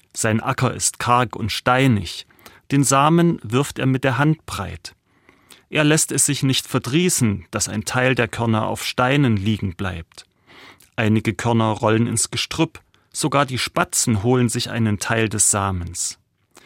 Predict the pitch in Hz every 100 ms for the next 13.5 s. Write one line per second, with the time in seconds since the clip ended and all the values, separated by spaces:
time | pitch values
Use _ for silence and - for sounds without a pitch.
0 | - - - _ 104 87 113 170 185 170
1 | - 160 - 180 - - 165 156 - 151
2 | - 110 107 - 104 - 107 98 101 95
3 | 98 104 - 92 - - _ _ - 123
4 | 101 104 - - 170 175 131 113 123 139
5 | 139 127 127 120 - 113 98 92 - -
6 | _ _ _ _ _ _ _ _ _ _
7 | _ - - - - - - - _ -
8 | 202 208 - 143 147 175 165 143 123 147
9 | 135 139 - 147 - 135 127 117 107 104
10 | 95 - 87 - _ _ _ - _ _
11 | - - 113 113 143 214 202 127 110 113
12 | 98 123 - 147 151 - 151 - - -
13 | 170 196 160 95 -